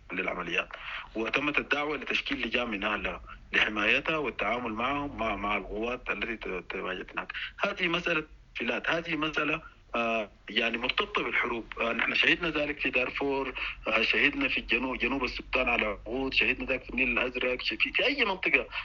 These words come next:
تمت فيها حروب يحصل انفلات، يحصل اعتداء. نحن ن-، ندخل لوقت حرب، آه، وضع حد لهذه الحروب في السودان. آه، آه،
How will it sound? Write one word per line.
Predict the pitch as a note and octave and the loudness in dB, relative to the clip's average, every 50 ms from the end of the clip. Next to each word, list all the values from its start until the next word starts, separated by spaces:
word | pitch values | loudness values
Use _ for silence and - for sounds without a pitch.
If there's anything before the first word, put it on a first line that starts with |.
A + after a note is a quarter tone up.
| - - | 2 2
تمت | D#3 D#3+ E3 D#3 C#3 - - | 4 4 4 2 2 2 6
فيها | - D#3+ D#3+ D3 | 8 8 8 8
حروب | C3+ - C#3+ D3 D#3 G3 G3+ G3 - | 4 2 2 2 2 0 0 0 0
يحصل | D#3+ D3+ - - - - - - - - - | 0 2 2 0 -2 -8 -16 -20 -20 -8 -6
انفلات، | B2 A#2 A2 - - E3 E3 D#3+ D#3 D#3 - - | -6 -4 0 2 2 4 4 4 2 0 0 -2
يحصل | A#2+ - - - A2+ G#2 | -2 -2 -2 -6 -6 -6
اعتداء. | G#2+ - - A2+ A#2+ - B2 | -6 -6 -4 0 0 2 2
نحن | C#3+ - - E3+ | 2 0 0 0
ن-، | D#3 D#3 E3 | 0 0 0
ندخل | D#3+ - - C4 - - - - - - - - - - | -2 -2 0 0 0 0 -2 -8 -12 -12 -8 -6 -4 -2
لوقت | - A#2+ - - - - | -2 -2 -2 -4 -4 -4
حرب، | - - - - - - - - - - - - - - | -4 -4 -4 -2 -4 -6 -6 -6 -8 -8 -8 -8 -4 -4
آه، | - G2+ G#2+ - - - - - | -2 -2 -2 -2 -4 -8 -2 -2
وضع | - - - | 0 4 6
حد | - - - - - | 6 6 6 4 2
لهذه | A#2+ A2+ A2+ A2+ A2+ A2 G#2+ | 2 2 2 2 0 0 -2
الحروب | G2 - G#2+ A2 A#2+ B2 | -4 -2 -2 -2 -2 -2
في | - - - | -4 -4 -6
السودان. | - - - - - - - - - - - - - - | -6 -6 -2 -2 -2 -2 -2 -4 -6 -6 -6 -6 -4 -2
آه، | G2+ G#2 G#2+ G#2+ G#2 F#2+ - - | 0 2 2 2 0 -2 -2 -2
آه، | G2 G2 F#2+ F#2+ F2+ | -2 -2 -2 -2 -4